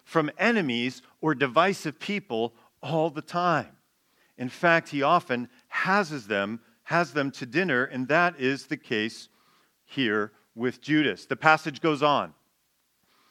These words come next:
One of them, the disciple whom Jesus loved, was reclining next to him. Simon Peter motioned to this disciple and said, ask him which one he means. They're asking, "Which one of us is gonna betray him?"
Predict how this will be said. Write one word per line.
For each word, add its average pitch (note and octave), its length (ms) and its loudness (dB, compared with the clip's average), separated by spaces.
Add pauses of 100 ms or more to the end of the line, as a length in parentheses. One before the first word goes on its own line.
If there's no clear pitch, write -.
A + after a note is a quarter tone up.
(140)
One G#3+ 240 4
of C#3 120 -2
them, G#2 240 0
the B2 80 -4
disciple D#3 560 0
whom D#3 180 -4
Jesus C#3+ 480 -6
loved, G2 460 -4 (640)
was C3 200 -2
reclining E3 760 0
next D3+ 340 0
to A2 80 -12
him. C#2+ 220 -20 (640)
Simon C3+ 460 2
Peter D3+ 400 0
motioned B2 720 0 (140)
to C#3 100 -4
this B2+ 300 -6
disciple B2 680 0 (480)
and A2+ 140 -12
said, C#3 340 6 (340)
ask F3+ 360 4
him F#3+ 120 2
which F#3 200 0
one F#3 180 0
he F3 100 0
means. E3 420 -2 (180)
They're D3+ 120 6
asking, C#3 360 2 (160)
"Which E3 240 0
one G3+ 180 2
of E3+ 80 2
us D#3+ 180 0
is D3 100 -12
gonna E3 200 -2
betray E3+ 400 0
him?" F#2 140 -10